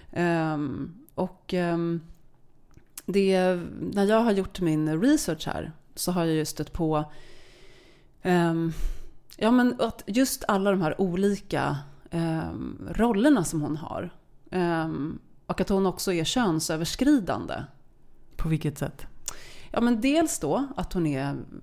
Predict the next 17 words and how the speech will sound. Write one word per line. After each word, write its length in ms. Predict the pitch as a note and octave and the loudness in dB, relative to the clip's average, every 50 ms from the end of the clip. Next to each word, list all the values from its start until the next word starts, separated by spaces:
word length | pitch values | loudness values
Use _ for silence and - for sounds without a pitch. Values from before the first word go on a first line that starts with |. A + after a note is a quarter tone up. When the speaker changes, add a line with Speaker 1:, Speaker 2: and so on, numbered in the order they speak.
| - - | -10 -6
Speaker 1:
hon 140 | E3 F#3 D3+ | -2 -2 0
är 80 | D3 - | 0 0
änka. 640 | - D#3 E3 D3+ D3 C#3+ - D#3+ D#3 G3 C#4 F4 - - - - - - | 0 0 0 0 -2 -2 -2 -2 0 0 0 -2 -2 -6 -14 -18 -10 -4
Speaker 2:
Mm. 180 | E3 D3 C3+ C#3+ | -2 0 0 0
Speaker 1:
Ehm, 580 | E3+ E3 E3 D#3+ D#3 D#3 D#3 D#3 - - - E3+ | 0 -2 -2 -4 -4 -6 -8 -8 -10 -10 -6 -4
hon 100 | G3+ G#3 | -4 -4
är 40 | G3+ | -4
också 160 | G3+ - D3+ | -4 -6 -8
vacker. 840 | D#3+ E3 A3 - - - - - - - - - - - - D3+ - | -4 -4 -6 -6 -6 -12 -18 -18 -12 -8 -8 -6 -6 -6 -8 -8 -6
Speaker 2:
Mm. 220 | - C#3+ C3+ C#3 D3 - - - - - - | -4 -4 -4 -4 -6 -8 -14 -18 -20 -16 -4
Och 200 | - E3+ E3 F3+ F3+ | 0 4 6 8 8
ju, 160 | E3+ E3+ E3+ | 10 10 10
när 100 | E3+ E3+ | 8 8
man 120 | E3 E3 D#3+ | 6 6 6
säger 180 | - E3+ D#3 | 4 4 4
änka, 400 | - E3 E3 E3 D#3 D#3+ - C#3+ | 4 4 2 2 2 4 2 2
då, 120 | B2 C3+ | 4 2